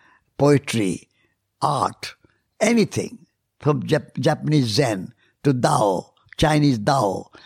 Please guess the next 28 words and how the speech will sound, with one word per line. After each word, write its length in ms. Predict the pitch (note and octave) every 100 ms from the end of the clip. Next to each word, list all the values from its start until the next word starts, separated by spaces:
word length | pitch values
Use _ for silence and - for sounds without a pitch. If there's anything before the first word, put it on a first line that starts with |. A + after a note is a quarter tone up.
| - -
um, 400 | A#2+ B2 - D3 - C3
Tao 260 | D3 C#3+
Te 140 | C#3 C3
Ching, 440 | - A#2 F2 - _ _ _ _ _ -
anything. 540 | G3 F3+ - - - - -
So 340 | - F#3 E3 - -
spiritual 680 | - - A3 A#3 - - F3
books 460 | A#2+ D3+ - - - _ _ -
we 180 | C#3+ A#2+
read 360 | C3 B2+ - _ _ _ -
every 340 | C#3 G#2+ A#2+
day. 420 | G2+ F#2+ F2+ - _ _ -
That's 200 | E3 -
our 220 | C3 A#2
habit. 560 | F2 - - - - - _ _ _ -
That's 240 | C#3+ C#3
what 360 | A#2 A#2 - -
practice 560 | D#3 - - - - -
we 140 | A#2
do. 280 | - - - _ _ - - - - -
Then 200 | A3 C#4
we 120 | A#3
have 180 | G3+ -
tea 140 | F3+ -
together, 520 | D3 C#3 C3+ F#3 - _ _ _ _ _
and, 420 | - D3 C3+ C#3 -
and 340 | C3 B2+ -
we, 120 | B2+